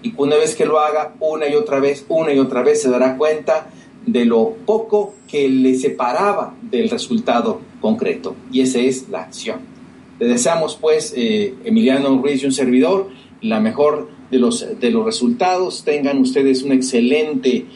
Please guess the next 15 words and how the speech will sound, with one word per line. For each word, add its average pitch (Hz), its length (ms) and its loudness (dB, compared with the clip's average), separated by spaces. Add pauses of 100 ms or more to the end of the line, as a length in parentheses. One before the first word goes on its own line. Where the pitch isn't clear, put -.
(200)
día. 185 480 0 (260)
Y 120 100 0
bueno, 120 360 -2
empecemos, 160 880 -2
señores, 147 460 2
porque 127 520 -2
esto 147 340 0
es 131 200 0
lo 123 180 2
que, - 180 -6 (380)
lo - 120 0
que 131 100 -6
construye 127 760 2
el 113 80 -4
futuro. 120 440 -6